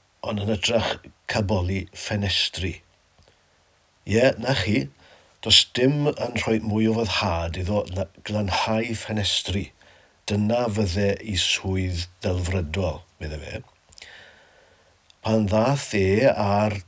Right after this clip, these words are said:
tîm talwrn, heibo, yy, chydig wythnosau nôl, roedd e wedi cael siom o weld glendid neu, neu aflendid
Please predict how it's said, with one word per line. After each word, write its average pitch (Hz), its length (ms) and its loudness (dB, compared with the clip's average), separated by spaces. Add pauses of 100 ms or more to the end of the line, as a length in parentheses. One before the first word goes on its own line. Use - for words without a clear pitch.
tîm 104 420 0
talwrn, 101 720 -2
heibo, 101 560 2 (680)
yy, 92 200 0
chydig 98 420 -2
wythnosau 92 480 -2
nôl, 92 380 -4 (1080)
roedd 107 180 4
e 104 120 4 (380)
wedi 131 340 -4
cael 143 180 0
siom 120 540 4 (100)
o 90 280 -4
weld 98 400 2 (580)
glendid 104 800 2 (480)
neu, 90 460 -2 (340)
neu - 200 -4
aflendid 104 1000 2